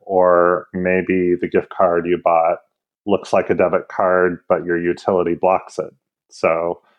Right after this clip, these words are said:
you can't actually use it. So a lot of, uh, manufactured spend techniques are globally apl-, applicable, but when you put the rubber to the road, a lot of it is, is also very local. And as you're trying to transition,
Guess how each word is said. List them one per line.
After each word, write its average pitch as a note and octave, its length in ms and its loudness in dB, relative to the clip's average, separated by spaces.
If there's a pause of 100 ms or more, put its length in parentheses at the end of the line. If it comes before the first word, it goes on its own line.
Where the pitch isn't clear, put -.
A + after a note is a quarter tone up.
(160)
you F2+ 60 -16
can't F#2 220 0
actually E2+ 360 -6
use E2 220 -6
it. E2+ 140 -2 (460)
So G#2 580 0 (460)
a B2+ 60 0
lot A#2 340 2
of, C3 320 0 (260)
uh, G2+ 260 4
manufactured G2+ 760 -2
spend G2 320 -4
techniques F#2+ 760 -6
are F2+ 480 2
globally G2 440 2
apl-, - 320 -2
applicable, G#2+ 600 0
but F#2+ 180 -2
when F#2 140 -2
you F#2+ 100 -4
put G#2 180 -4
the G2+ 80 0
rubber F#2+ 240 2
to - 140 -12
the F#2+ 100 0
road, F2+ 400 2 (160)
a F#2+ 40 -2
lot F2+ 180 2
of F2 80 0
it F2 40 4
is, E2+ 100 -2 (180)
is F2 160 -2
also F2+ 260 0
very E2+ 240 0
local. E2 520 -2 (400)
And F#2 420 0 (240)
as F#2+ 200 2
you're G2 120 2
trying F#2+ 300 -2
to - 100 -6
transition, F2 880 -2